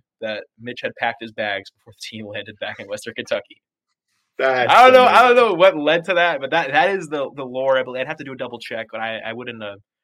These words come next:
Speaker 1: put that on the internet right in, like, right away, but I, I believe that is the basis. That's what it was.
Speaker 2: Shout out to Mitch. He was just like, "I'm not staying in these Western
Speaker 1: Yeah.
Speaker 2: Kentucky dorms."
Speaker 1: Yeah.
Speaker 2: Get
Speaker 1: And
Speaker 2: the
Speaker 1: he was
Speaker 2: hell
Speaker 1: like, "I'm just gonna go work out with Marcel Scott,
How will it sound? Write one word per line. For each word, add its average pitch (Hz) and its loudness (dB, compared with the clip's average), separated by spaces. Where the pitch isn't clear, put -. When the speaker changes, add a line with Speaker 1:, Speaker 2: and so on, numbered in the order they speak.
Speaker 1:
put 139 -12
that 120 0
on 117 -4
the 117 -10
internet 117 -8
right 113 -6
in, 107 -16
like, 110 -8
right 117 -4
away, 123 -4
but 113 -6
I, 110 -4
I 98 -12
believe 117 -12
that 107 -8
is 98 -18
the 117 -20
basis. - -16
That's 104 -20
what 104 -14
it 101 -20
was. - -20
Speaker 2:
Shout 120 -6
out 123 -6
to 120 -6
Mitch. 107 -8
He 117 -6
was 113 -6
just 117 -10
like, 98 -4
"I'm 110 -10
not 127 -10
staying 104 -8
in 101 -10
these 101 -10
Western 113 -6
Speaker 1:
Yeah. - -6
Speaker 2:
Kentucky 107 -8
dorms." 101 -6
Speaker 1:
Yeah. 104 -12
Speaker 2:
Get 123 -6
Speaker 1:
And 117 -10
Speaker 2:
the - -8
Speaker 1:
he - -8
was 120 -6
Speaker 2:
hell 117 -2
Speaker 1:
like, 127 0
"I'm 147 -2
just 160 -12
gonna 151 -2
go 139 2
work 135 -2
out 135 4
with 127 -6
Marcel 123 -6
Scott, 113 -8